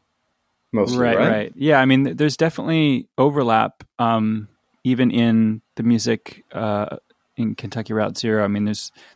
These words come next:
Speaker 2: there's a lot of different kinds of music in that project. There's a lot of sort of, like, ambient electronic music in it. Um,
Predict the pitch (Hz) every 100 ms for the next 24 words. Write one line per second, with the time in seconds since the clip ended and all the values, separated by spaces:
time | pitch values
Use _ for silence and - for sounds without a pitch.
0 | - 117 107 104 110 - - - 107 -
1 | 107 104 101 - 107 101 98 - 107 104
2 | 107 107 - - _ _ _ _ 113 107
3 | 104 101 101 - _ - 107 101 104 101
4 | 107 104 104 104 101 101 135 123 120 120
5 | 123 117 113 107 104 _ 110 101 95 98
6 | 98